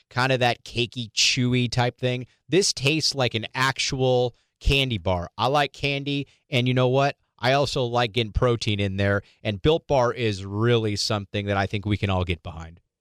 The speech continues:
As Arizona fans, in the college basketball world,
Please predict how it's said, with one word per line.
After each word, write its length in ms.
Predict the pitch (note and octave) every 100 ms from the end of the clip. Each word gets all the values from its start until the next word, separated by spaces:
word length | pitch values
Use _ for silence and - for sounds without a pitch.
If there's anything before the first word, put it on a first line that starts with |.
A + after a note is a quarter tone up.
| _
As 140 | - C#4
Arizona 400 | E4+ D3+ D#3 D#3
fans, 720 | - B2+ B2+ B2 A#2 - - _ _ _ -
in 80 |
the 80 | F3
college 380 | - B3+ G3 A#2
basketball 600 | C3+ C3+ - C3+ B2+ B2
world, 480 | A2+ A#2+ B2 B2